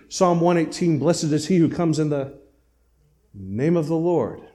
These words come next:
Then there is an interval between week sixty-nine and week seventy where the church age takes place, where the Gentile bride is being gathered, as reflected prophetically so wonderfully in the book of Ruth.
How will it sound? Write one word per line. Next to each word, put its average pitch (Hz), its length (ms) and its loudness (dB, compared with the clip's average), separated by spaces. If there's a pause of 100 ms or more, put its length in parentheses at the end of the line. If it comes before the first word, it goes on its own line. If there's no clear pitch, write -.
(600)
Then 165 160 2
there 180 160 6
is 175 140 4
an 175 200 2
interval 185 560 4
between 165 920 0
week 156 240 2
sixty-nine 170 960 0 (240)
and 151 160 -2
week 151 180 -2
seventy 151 640 2
where 147 260 0
the 135 120 0
church - 600 2
age 127 520 -4 (480)
takes 156 280 0
place, - 340 2
where 156 100 2
the 143 80 2
Gentile 208 680 4
bride 160 680 4
is 147 180 0
being 165 360 2
gathered, 165 460 2
as 127 180 -2
reflected 147 720 -4 (320)
prophetically 190 1000 2
so - 260 2
wonderfully 180 540 4
in 156 100 4
the 160 40 4
book 127 260 -2
of 131 140 -4
Ruth. - 460 2